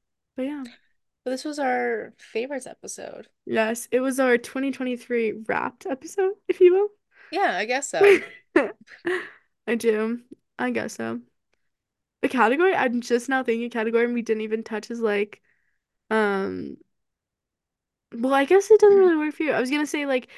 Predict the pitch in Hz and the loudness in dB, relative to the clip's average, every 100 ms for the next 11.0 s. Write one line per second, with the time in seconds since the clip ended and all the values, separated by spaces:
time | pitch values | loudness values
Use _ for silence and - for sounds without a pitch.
0 | - - 285 277 277 247 226 208 220 190 | -20 -4 -2 0 0 -2 -2 0 -2 -2
1 | - - - - 220 214 - 226 226 233 | -6 -10 -12 -4 -2 -2 -4 -4 -4 -2
2 | 233 220 214 196 202 - 214 202 202 226 | 0 -2 0 0 0 -4 -6 -4 -6 -8
3 | 233 214 214 214 - 196 196 190 180 196 | -10 -12 -12 -12 -14 -14 -12 -12 -12 -10
4 | 202 196 208 202 170 196 170 - 107 101 | -12 -12 -12 -10 -12 -14 -18 -14 -10 -10
5 | - 190 170 - 220 - - 202 226 214 | -10 -12 -14 -18 -20 -20 -10 -6 -4 -4
6 | - - 349 392 320 269 - - - 190 | -6 -10 -4 2 4 2 -4 -12 -12 -14
7 | _ _ _ _ _ _ _ _ _ _ | _ _ _ _ _ _ _ _ _ _
8 | _ _ - - - - - - - - | _ _ -6 -2 -2 -4 -10 -12 -12 -4
9 | 262 285 302 247 208 208 175 175 165 160 | -2 -2 0 0 0 -4 -10 -12 -16 -14
10 | 156 165 - - 170 226 254 226 180 | -16 -16 -12 -10 -4 -4 -2 -2 -2